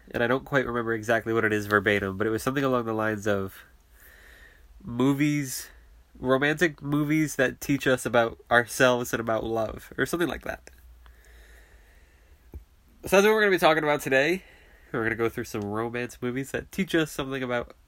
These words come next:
love, or about ourselves, or about our lives, and we're just gonna vibe. <laughs>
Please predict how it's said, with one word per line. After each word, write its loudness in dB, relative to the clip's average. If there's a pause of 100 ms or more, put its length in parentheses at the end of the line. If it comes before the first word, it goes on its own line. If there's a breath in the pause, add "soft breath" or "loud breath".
love, -2
or -2
about -2
ourselves, -2
or -2
about -6
our -4
lives, -4 (680)
and -4 (1200 loud breath)
we're 4
just 2
gonna 4
vibe. 6
<laughs> -18